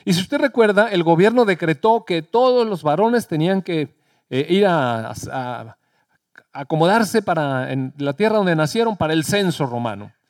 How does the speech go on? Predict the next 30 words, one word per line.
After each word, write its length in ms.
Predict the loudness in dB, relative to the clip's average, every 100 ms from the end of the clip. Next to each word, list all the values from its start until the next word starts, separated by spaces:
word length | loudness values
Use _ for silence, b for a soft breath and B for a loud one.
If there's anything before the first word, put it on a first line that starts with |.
| b b b b
Y, 380 | -4 0 0 -4 -8 _ _
y 80 |
obligaron 720 | -2 0 0 2 2 2 -2 -10 _ -18 -12
a 100 | -8
que 140 | -8
cada 240 | -6 -4
varón 300 | -2 -2 -4
fuera. 360 | -6 -10 -10 -16 _ _ _ _ _ _ _ _
Bajo 160 | -2 0
estas 220 | -2 -4
circunstancias, 840 | -4 -2 0 0 0 -2 -4 -6 -8
y 240 | -8 -8 _ _
José 460 | -4 -2 2 0 0
con 140 | -2
su 120 | -2
esposa 580 | -4 -2 -4 -2 -4 -6 _ _ -12
a 180 | -8
punto 460 | 0 2 2 -2 0
ya 200 | 2 2
de, 260 | 0 -2 -4
de 180 | -2 -2
llegar 220 | -2 -4
al 120 | -4
término 340 | -2 0 0
del 100 | 0
embarazo, 360 | 0 0 0 -2
se 100 | -6
tuvo 180 | -8 -6
que 100 | -2
desplazar 760 | -2 -2 -4 -4 -2 -2 -4